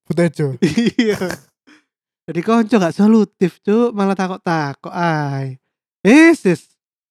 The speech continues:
Speaker 2: Yes, gitu aja ya episode
Speaker 1: Hmm.
Speaker 2: kita kali ini. Episode kali ini tuh sebetulnya kita rencanakan dari jauh-jauh hari ya, Brek, ya.
Speaker 1: Betul.
Speaker 2: Cuman karena beberapa alasan, akhirnya kita harus menunda-nunda episode ini.
Speaker 1: Hmm.
Speaker 2: Jadi mungkin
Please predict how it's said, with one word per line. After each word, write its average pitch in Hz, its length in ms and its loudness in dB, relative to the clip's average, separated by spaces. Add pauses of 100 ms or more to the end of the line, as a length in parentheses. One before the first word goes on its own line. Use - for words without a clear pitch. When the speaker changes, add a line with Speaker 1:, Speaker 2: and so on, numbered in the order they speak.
(240)
Speaker 2:
Yes, 240 380 2
gitu 185 160 -4
aja 240 180 6
ya 226 220 6
episode 233 180 0
Speaker 1:
Hmm. 175 80 -2
Speaker 2:
kita - 100 0
kali 220 200 2
ini. 220 160 -2 (760)
Episode 240 240 -4
kali 285 220 4
ini 311 100 4
tuh 320 140 0
sebetulnya 262 760 0 (480)
kita 247 240 -2
rencanakan 269 480 0
dari 175 180 0
jauh-jauh 156 320 0
hari 190 220 0
ya, 165 80 -4
Brek, 143 180 -6
ya. - 80 -6
Speaker 1:
Betul. 139 280 -4 (180)
Speaker 2:
Cuman 220 220 -2
karena 208 580 -4
beberapa 165 800 -6 (840)
alasan, 190 760 -2 (340)
akhirnya 202 300 -2
kita 233 240 -2
harus 165 180 -4
menunda-nunda 160 500 -4
episode 170 300 -6
ini. 151 320 -8
Speaker 1:
Hmm. 160 280 -4
Speaker 2:
Jadi 147 180 -4
mungkin 196 280 -2